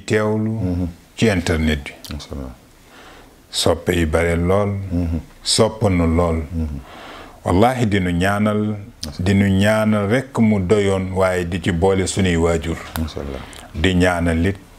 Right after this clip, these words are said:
Speaker 1: lii nga xam ne ñi ngi ciy gisee seen bopp, mm, kon loolu amal nañ leen njukkal.
Speaker 2: Mhm.
Speaker 1: Bu nu sañoon ku ne nin la jàbba loxo.
Speaker 2: Wallahi, ndeysaan.
Speaker 1: Waaye nee nañ la jàbba loxoy xool.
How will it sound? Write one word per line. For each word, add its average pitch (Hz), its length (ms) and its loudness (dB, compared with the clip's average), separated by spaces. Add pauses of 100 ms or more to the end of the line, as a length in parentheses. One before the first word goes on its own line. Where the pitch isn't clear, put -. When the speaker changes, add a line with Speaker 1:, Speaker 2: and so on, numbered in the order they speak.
(580)
Speaker 1:
lii 113 300 6
nga 127 140 6
xam 104 300 2
ne 95 120 2
ñi 98 200 4
ngi 101 100 0
ciy 98 200 2
gisee 104 260 2
seen 87 320 0
bopp, 85 280 0 (1300)
mm, 87 420 4
kon 95 160 2 (160)
loolu 87 360 2
amal 101 300 2
nañ 90 220 2
leen 85 200 2
njukkal. 85 360 -2 (200)
Speaker 2:
Mhm. 90 380 0
Speaker 1:
Bu 98 80 4
nu 120 120 4
sañoon 135 380 4
ku 226 120 2
ne 240 180 4
nin 220 180 2
la 98 160 2
jàbba 95 300 2
loxo. 101 380 -2 (120)
Speaker 2:
Wallahi, 80 240 -6
ndeysaan. 73 340 -4
Speaker 1:
Waaye 92 300 4
nee 98 180 4
nañ 104 200 2
la 101 160 4
jàbba 98 260 0
loxoy 101 340 2
xool. 85 280 -2